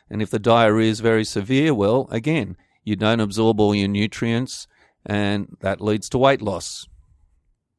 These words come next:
What else? Some drugs change taste sensation in the mouth. Some drugs can make food develop some sort of weird metallic taste, for instance. Not many drugs, but there are some, and this can put kids off their food.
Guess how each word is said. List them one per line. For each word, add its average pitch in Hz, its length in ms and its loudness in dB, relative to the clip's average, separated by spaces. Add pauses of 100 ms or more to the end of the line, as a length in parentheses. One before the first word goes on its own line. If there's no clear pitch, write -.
(720)
What 151 180 0
else? - 400 -2 (380)
Some 196 340 -2
drugs 117 560 0
change 135 640 -2 (380)
taste - 500 0
sensation 98 1040 -4
in 104 140 -6
the 101 80 -2
mouth. 90 480 -6 (300)
Some 160 280 -4
drugs 147 320 2
can 135 160 -2
make 131 320 0
food 135 420 2
develop 127 440 2
some 131 180 -2
sort 117 180 -2
of 110 120 2
weird 139 400 2
metallic 120 720 -2
taste, - 420 -4
for 98 160 -2
instance. 95 580 -6 (460)
Not 160 180 0
many 107 260 0
drugs, 107 380 0
but 110 140 -2
there 117 160 4
are 113 180 6
some, 107 340 0
and 123 80 -2
this 151 180 -2
can 98 180 -6
put - 240 -4
kids 95 280 -6
off 101 200 -4
their 101 120 -4
food. 92 460 -4